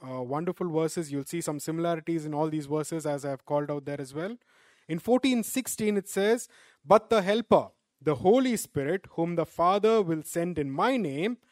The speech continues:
he will teach you all things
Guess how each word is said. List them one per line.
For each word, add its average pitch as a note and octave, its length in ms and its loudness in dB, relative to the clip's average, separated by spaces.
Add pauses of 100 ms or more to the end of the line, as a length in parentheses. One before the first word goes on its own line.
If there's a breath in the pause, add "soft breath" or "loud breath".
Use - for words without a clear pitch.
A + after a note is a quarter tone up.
(300 soft breath)
he B3+ 220 2
will B3 300 6 (500)
teach A3 320 0
you G3+ 360 2
all D#3 260 2
things C#3 640 -4